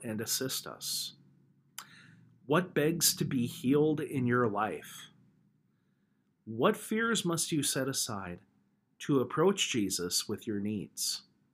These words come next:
Maybe it is a fear that Jesus would not see me worthy of healing. Perhaps it is a fear of how my life might change if I were healed,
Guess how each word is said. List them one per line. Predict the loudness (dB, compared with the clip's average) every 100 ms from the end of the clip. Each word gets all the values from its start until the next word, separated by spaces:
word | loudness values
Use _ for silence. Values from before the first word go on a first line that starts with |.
| _ _ _ _ _ _ _ _ _ 0
Maybe | 2 4 4
it | 6
is | 4 2
a |
fear | 0 2 4 4
that | 2 -2 -2
Jesus | -2 0 0 0 0
would | 0
not | 0 -2 0
see | 0 0
me | 0 0 -2
worthy | 0 4 4 2 -2 -4
of | -6
healing. | -10 -10 -10 -12 -20 _ _ _ _ _ _ _ _ _ _
Perhaps | 4 6 6 4 4
it | 4
is | 4 2
a |
fear | -2 0 4 4
of | 4 2
how | 0 2
my | 2 0
life | 0 0 0 -2
might | -2 -2
change | -4 -2 0 0 0
if | -2 0
I | 0
were | 0 0
healed, | 0 -2 -2 -4 -8